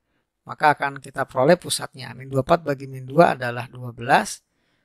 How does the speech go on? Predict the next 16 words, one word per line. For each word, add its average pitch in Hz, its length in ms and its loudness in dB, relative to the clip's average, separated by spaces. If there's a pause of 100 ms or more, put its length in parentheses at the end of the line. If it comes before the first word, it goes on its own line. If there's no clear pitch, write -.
(200)
min 131 160 -20
delapan 123 320 -4
belas 160 240 4
bagi 127 400 -8
min 123 160 -12
dua 151 320 6
adalah 123 240 -8
sembilan. 117 720 -16
Nah, - 160 -18
jadi 131 240 -10
ini 151 160 -4
pusat 165 400 0
dari 131 240 -2 (560)
lingkaran 127 480 2
yang 123 160 -6
kedua. 127 400 -6